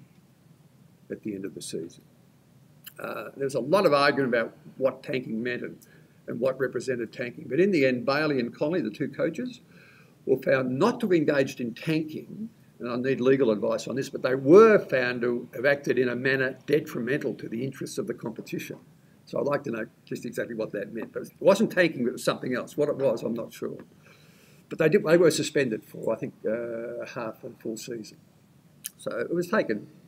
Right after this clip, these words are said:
uh, seriously. Again in Melbourne in two thousand and thirteen, something happened that we just didn't think would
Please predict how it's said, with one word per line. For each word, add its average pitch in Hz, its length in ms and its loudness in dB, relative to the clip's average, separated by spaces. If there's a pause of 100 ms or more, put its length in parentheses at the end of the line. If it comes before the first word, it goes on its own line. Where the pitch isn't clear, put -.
(280)
uh, 107 40 -20 (200)
seriously. - 580 -14 (2500)
Again 208 340 4
in 226 160 2
Melbourne 120 340 2
in 113 100 -2
two 147 200 -2
thousand 123 480 0
and 113 200 -4
thirteen, 160 680 -2
something 208 420 -4
happened 131 340 -2
that 143 180 0
we 170 140 -2 (500)
just - 340 -4
didn't 131 500 -6 (140)
think - 280 -8
would 220 220 0